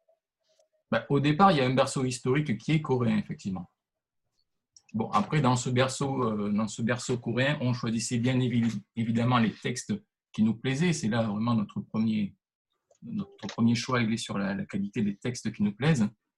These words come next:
Et donc, finalement, ben, ce choix s'est élaboré dans différents genres. Alors, la science-fiction,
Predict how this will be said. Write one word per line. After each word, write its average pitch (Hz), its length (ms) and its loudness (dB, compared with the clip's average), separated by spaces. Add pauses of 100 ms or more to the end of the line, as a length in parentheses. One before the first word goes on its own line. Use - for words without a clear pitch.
(600)
Et - 80 -2
donc, 170 180 6
finalement, 127 640 4
ben, 117 180 2
ce 123 200 -4
choix 165 180 0
s'est 131 180 -2
élaboré 127 420 2
dans 120 120 2
différents 143 440 4
genres. 131 260 0
Alors, 101 180 -2
la 104 140 -2
science-fiction, 143 800 0